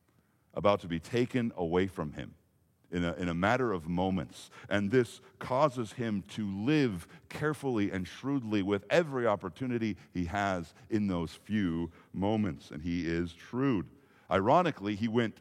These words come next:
from being lazy, from being wasteful, to being sharp and careful and precise,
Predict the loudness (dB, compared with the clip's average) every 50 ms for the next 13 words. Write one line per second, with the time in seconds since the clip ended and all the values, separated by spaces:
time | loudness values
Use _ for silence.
0 | -20 _ -2 0 2 2 2 2 2 2 2 2 2 2 4 4 4 4 2 -2
1 | -2 0 0 0 2 0 0 -4 -6 -10 -20 _ -4 -2 -2 0 2 0 0 0
2 | -2 -2 0 0 0 0 -2 -4 -8 -14 -6 -2 2 2 2 2 0 -2 -8 -14
3 | -20 _ _ _ _ _ _ _ _ _ _ _ -12 -8 -4 -2 -2 -2 -4 -6
4 | -10 -12 -12 -10 -8 -8 -8 -8 -10 -12 -14 -20 -20 -20 -16 -14 -12 -12 -12 -14
5 | -12 -8 -6 -6 -6 -6 -8 -6 -4 -4 -4 -4 -6 -12 -18 -14 -12 -12 -12 -12
6 | -14 -14 -14 -14 -16 -14 -12 -10 -8 -8 -8 -8 -8 -10 -12 -16 -20 -20 -20